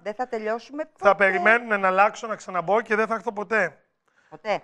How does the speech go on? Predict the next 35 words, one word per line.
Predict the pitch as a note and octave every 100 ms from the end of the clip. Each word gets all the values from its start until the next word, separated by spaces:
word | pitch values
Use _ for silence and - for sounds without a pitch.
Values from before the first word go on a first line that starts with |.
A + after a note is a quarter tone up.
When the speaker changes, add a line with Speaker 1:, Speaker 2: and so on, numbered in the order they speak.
| -
Speaker 2:
Ποτέ | E3+ F3 G#3
όμως. | E3+ C#3+ C3 B2+ -
Speaker 1:
Μα | - F3
ποτέ. | E3+ E3 G3 D#3 _
Speaker 2:
Γιατί | F#3+ E3 F3+
αυτά | G3+ G#3+
τα | A3
Χριστούγεννα | F3+ - A3 G#3+ F3+
τα | F3
φτιάχνεις | G3 G#3 A3 G3
το | G3+
είκοσι | F#3+ F#3+ - - F#3+ B3+ -
για | G3
να | F#3
τα | G3
έχεις | G#3+ -
το | A#3
είκοσι | A3 - F#3
δύο. | G#3+ F3 - _ _ _ -
Speaker 1:
Ξέρεις | E3+ D3+ -
τι | D3+
είναι | C#3+
η | C#3+
δημιουργία, | C#3 C#3+ C#3 D#3+ C#4+
τι | G3
να | D3
σου | C#3+ -
κάνω. | E3 G3+ D#4
Speaker 2:
Ε, | F#3+
πώς | A#3 G#3+
δεν | E3+
ξέρω. | C3+ D#3 C#3+
Speaker 1:
Δεν | C#3+ D#3
είναι | D3+ D3+
απλό. | D3 G#3+ E4